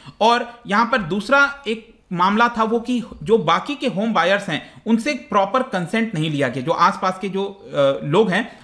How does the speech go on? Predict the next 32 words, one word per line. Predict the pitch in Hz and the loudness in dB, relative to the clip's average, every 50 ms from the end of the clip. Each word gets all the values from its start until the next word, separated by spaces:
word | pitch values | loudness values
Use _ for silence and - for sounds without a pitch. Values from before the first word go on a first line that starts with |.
| - | -2
उनसे | - 208 220 226 269 | 2 2 4 4 2
सही | 254 220 202 226 | 0 -2 -4 -4
कंसेंट | 220 - 175 165 175 185 175 | -4 -6 -6 -6 -6 -6 -6
नहीं | 156 151 147 | -6 -6 -6
लिया | 135 131 127 | -4 -4 -6
गया। | 120 123 120 | -4 -6 -4
तो | - 233 233 - 233 | -4 -6 -4 -4 -4
इसके | 226 - - - 339 339 | -6 -4 -4 -2 -2 0
लिए | 285 269 269 285 | 2 2 2 2
यहाँ | 294 254 220 214 | 2 2 2 2
पर | 220 269 247 | 2 0 0
सुपरटेक | - - 180 185 - 254 247 247 220 214 - | 0 -2 -2 0 0 0 0 0 -2 -4 -2
का | - 233 | -2 -2
ये | 214 190 220 220 | 0 0 0 0
कहना | 220 160 139 143 139 135 | 0 0 0 0 0 2
था | - 185 240 - - - - - - _ - | 0 0 -2 -2 -6 -14 -20 -20 -14 _ -2
कि | 302 | -2
देखिए, | 254 175 190 220 220 - 339 320 | 0 2 0 0 0 -2 -2 -2
जहां | 226 180 180 202 247 | 0 0 2 2 2
तक | - 330 262 | 2 0 -2
डिस्टेंस | 175 147 185 190 - - 269 311 - - | -2 -2 -4 -4 -2 -2 -2 -2 -2 0
का | - - | 0 2
मामला | 214 185 180 180 185 190 | 2 2 2 2 0 0
है, | 175 165 139 123 | 0 -2 -2 -2
जो | 160 190 | -4 -4
दो | 175 143 151 190 214 | -4 -2 -2 -2 0
टावर | 214 - 170 165 175 185 | 0 0 2 2 2 2
के | 190 202 180 | 0 -2 -6
डिस्टेंस | 143 143 - - 175 185 190 | -6 -6 -6 -4 -6 -4 -2
का | 170 | -2
मामला | 156 147 131 131 135 135 | 0 0 0 0 0 0
है, | 156 185 240 - - - - | 0 0 -2 -4 -8 -18 -20